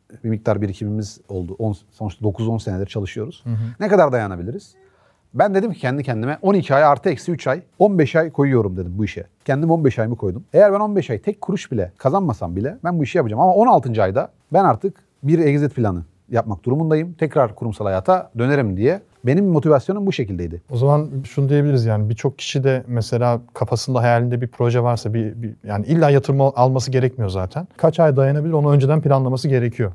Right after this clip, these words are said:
Speaker 2: Bu planlama
Speaker 1: Bu
Speaker 2: önemli.
Speaker 1: planlama maddi olduğu kadar maneviydi zaten.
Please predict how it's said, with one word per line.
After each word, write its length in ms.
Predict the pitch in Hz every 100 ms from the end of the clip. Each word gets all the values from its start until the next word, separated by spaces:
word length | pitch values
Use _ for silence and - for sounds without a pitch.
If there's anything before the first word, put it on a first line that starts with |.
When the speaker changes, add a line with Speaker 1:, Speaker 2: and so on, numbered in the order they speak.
| -
Speaker 2:
Bu 180 | 135 131
planlama 360 | 127 127 135 131
Speaker 1:
Bu 20 |
Speaker 2:
önemli. 180 | 147 175
Speaker 1:
planlama 460 | 185 165 196 196 123
maddi 360 | 131 131 185
olduğu 300 | 170 143 156
kadar 220 | 180 190
maneviydi 500 | 185 117 120 135 135
zaten. 220 | 90 85